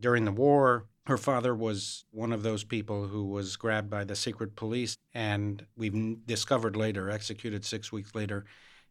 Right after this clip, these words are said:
Uh, they never heard from him, uh, again. And she refused to talk about her father her whole life. She directed us, before she died, to these boxes that, and she wrote seven hundred pages of her memoirs.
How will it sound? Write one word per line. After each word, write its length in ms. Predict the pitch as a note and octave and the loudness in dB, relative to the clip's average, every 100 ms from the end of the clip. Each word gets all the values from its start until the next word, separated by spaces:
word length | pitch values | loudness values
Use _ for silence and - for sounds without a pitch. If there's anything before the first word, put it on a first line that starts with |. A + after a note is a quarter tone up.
| - | -4
Uh, 100 | G#2+ | -2
they 140 | A2 | 2
never 220 | A2+ A2 G#2 | 4 4 2
heard 200 | A2+ G#2+ | 0 -2
from 160 | G#2 | -4
him, 340 | G2 F#2+ F#2+ F#2 | -4 -4 -4 -6
uh, 680 | F#2 F2+ F2+ F2+ F2 F2 - _ _ - | -6 -8 -8 -10 -12 -14 -18 _ _ -10
again. 440 | G#2+ G2+ F#2 F2 D2+ _ - - - - | -6 -4 -4 -6 -12 _ -20 -20 -20 -10
And 140 | A#2 G#2 | -4 0
she 640 | - - G#3+ A3+ A#3 - B3 | 2 2 0 -2 -6 -8 -4
refused 680 | D3+ - - F#3 G3+ E3+ - | -4 -4 -4 -2 -2 -6 -10
to 80 | C#3 | -6
talk 280 | B2+ A#2 | -4 -2
about 280 | A2+ G2+ F#2+ | -4 -4 -6
her 100 | G2 | -8
father 420 | - D#2+ D#2+ D#2+ - - | -10 -10 -10 -12 -16 -10
her 80 | G#2 | -10
whole 400 | - C#3 C#3 B2 | -4 0 0 0
life. 280 | F2+ F2+ | -4 -6
She 200 | - - | 0 2
directed 560 | C3+ A#2 C3 - A#2+ G2+ | 2 2 -2 -2 -2 0
us, 420 | F#2+ F#2+ - - _ - | -2 -4 -6 -12 _ -8
before 280 | A2 G#2 B2+ | -6 -4 -4
she 160 | G#2+ G#2 | -4 -6
died, 440 | G#2+ B2 A2+ G#2 | -6 -4 -6 -6
to 320 | - G2+ G#2 - C#3 | -6 -6 -6 -10 -12
these 320 | A2 G2+ F#2+ | -8 -6 -6
boxes 680 | - F2+ G#2 A2 - E2+ E2 | -8 -4 -2 -2 -8 -10 -12
that, 160 | F#2 F2+ _ - - _ | -14 -16 _ -20 -20 _
and 220 | - F#2 - | -12 -8 -4
she 100 | G#2 | -2
wrote 280 | A2 G#2 | -2 -2
seven 340 | - C#3+ C3 A#2+ | 0 0 0 0
hundred 380 | A#2+ A2 G2+ - | -2 -2 -4 -4
pages 400 | G#2 F#2+ F2+ F#2 | -4 -4 -8 -10
of 100 | F2+ | -10
her 80 | |
memoirs. 720 | F2+ F2+ F#2 F2 E2 D#2 D2 | -10 -8 -8 -10 -12 -14 -16